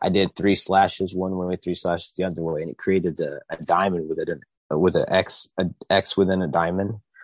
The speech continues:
And I did something else with the numbers. And, and of course, when it came out to, like, thirty-two dots or whatever, it started creating this holographic illusion where basically, like, you could change the, you can make the, it looks like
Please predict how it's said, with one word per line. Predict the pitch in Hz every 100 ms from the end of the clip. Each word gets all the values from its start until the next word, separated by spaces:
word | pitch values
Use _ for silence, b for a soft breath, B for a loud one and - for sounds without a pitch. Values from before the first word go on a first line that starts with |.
| B B B B
And | 95 98
I | 95
did | 92 101
something | - 98 98 85
else | 90 98 -
with | 82
the | 67
numbers. | 85 101 78 76 -
And, | 71
and | - 90
of | 69 -
course, | 104 95 -
when | 85
it |
came | - 95
out | 90 -
to, | -
like, | 78 _
thirty-two | 92 92 90 - 90
dots | 80 85 78 - - -
or | -
whatever, | 90 82 78 78
it | -
started | - 95 80
creating | - 92 87 87
this | 78 -
holographic | 95 85 82 87 87 - 69 - _ _ _ _ _ _ _ -
illusion | 98 98 101 101 73 62 92 _ _ _ -
where | 82
basically, | 85 98 87 101 95 92
like, | 87 78 - -
you | 95
could | - 80
change | - 107 101 95 - -
the, | 92 85 -
you | 101
can | - 101
make | 101 95 -
the, | 92 78
it | 87 92
looks | 95
like | -